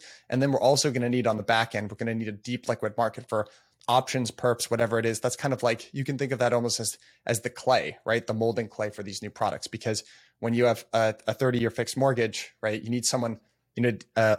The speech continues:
a market full of people that wanna basically take leverage bets on interest rates to support the creation of those new products. To just lay it out, that's our thesis. And I'm sure, like you said in the beginning, the point of this, outlining this, is one, to just say, "Hey, this is what we thought at the beginning of all these interviews."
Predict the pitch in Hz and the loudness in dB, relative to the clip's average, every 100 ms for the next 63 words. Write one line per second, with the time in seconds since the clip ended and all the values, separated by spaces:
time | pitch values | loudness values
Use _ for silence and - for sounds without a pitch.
0 | - 117 135 131 120 123 117 127 120 110 | 2 2 4 2 -2 -4 -2 -4 -4 -2
1 | 110 107 104 135 131 117 110 117 110 117 | -2 -2 -2 -2 -2 -6 -6 -6 -2 0
2 | 117 107 - 113 107 98 98 117 - 110 | 0 -4 -2 -2 -2 -6 -8 -8 -8 -10
3 | - 85 - - 95 - - 113 - - | -10 -8 -8 -6 -8 -6 -6 -6 -6 -12
4 | 107 - 98 95 95 92 95 - 98 - | -10 -8 -10 -12 -14 -14 -16 -8 -8 -6
5 | - - - - - _ - 147 139 - | -8 -8 -12 -20 -20 _ -4 -2 0 4
6 | 160 151 110 107 135 - 113 131 120 127 | 6 6 6 4 2 2 0 -2 -2 0
7 | 131 123 147 - 202 185 165 147 143 151 | 0 0 0 2 2 2 2 0 0 0
8 | 143 120 113 113 107 98 - _ 143 131 | 2 0 -2 -2 -4 -6 -16 _ -6 0
9 | 180 165 127 131 - - - 117 127 135 | 4 4 2 2 0 -4 -2 2 4 2
10 | 143 147 131 - 123 131 120 - 123 - | 2 0 -2 -2 2 2 0 -2 0 2
11 | 127 117 - _ - 123 120 120 113 117 | 4 2 -2 _ -2 0 2 0 -2 -4
12 | 110 117 104 - 110 131 147 147 147 147 | 0 0 0 -4 -2 0 2 2 2 2
13 | 139 151 143 156 151 | 0 -2 0 0 0